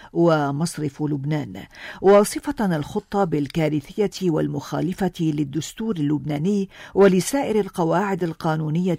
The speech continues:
المرعية الإجراء. الغاز مش مقطوع،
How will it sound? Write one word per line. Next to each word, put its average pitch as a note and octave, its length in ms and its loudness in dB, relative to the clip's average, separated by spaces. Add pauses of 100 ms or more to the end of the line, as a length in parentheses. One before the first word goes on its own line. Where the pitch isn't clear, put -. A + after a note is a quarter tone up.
المرعية D3 720 -2
الإجراء. C#3+ 600 -4 (880)
الغاز B3+ 640 2 (140)
مش A3 360 0
مقطوع، G#3 600 -2